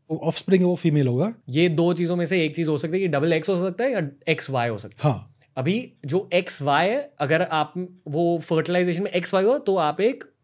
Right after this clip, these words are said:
Speaker 2: आदमी बन जाओगे और
Speaker 1: पुरुष।
Speaker 2: एक्सएक्स पुरुष बन जाओगे और
Speaker 1: यस।
Speaker 2: अगर एक्सएक्स हुआ तो आप औरत बन जाओगे।
Speaker 1: यस।
Speaker 2: पर वो जो एक्सवाई है वो आप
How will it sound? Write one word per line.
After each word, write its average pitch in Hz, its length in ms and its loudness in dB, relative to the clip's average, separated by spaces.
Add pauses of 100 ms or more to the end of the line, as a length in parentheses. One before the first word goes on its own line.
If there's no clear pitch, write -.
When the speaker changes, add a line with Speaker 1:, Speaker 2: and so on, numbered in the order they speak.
(100)
Speaker 2:
आदमी 151 280 2
बन 131 140 2
जाओगे 101 300 -4 (340)
और 135 80 -6
Speaker 1:
पुरुष। 185 140 10
Speaker 2:
एक्सएक्स 180 520 0 (100)
पुरुष 185 200 6
बन 160 160 0
जाओगे 170 160 0
और 233 80 2
Speaker 1:
यस। - 100 0
Speaker 2:
अगर 160 180 2
एक्सएक्स 180 520 -2
हुआ 233 160 2
तो 247 120 -2
आप 196 120 0
औरत 127 240 0
बन 107 200 -8
जाओगे। 135 420 -4
Speaker 1:
यस। - 240 -2 (340)
Speaker 2:
पर 160 120 2
वो 151 180 4
जो 196 540 2
एक्सवाई 147 500 2
है 226 180 -2
वो 147 240 -2
आप 175 200 -2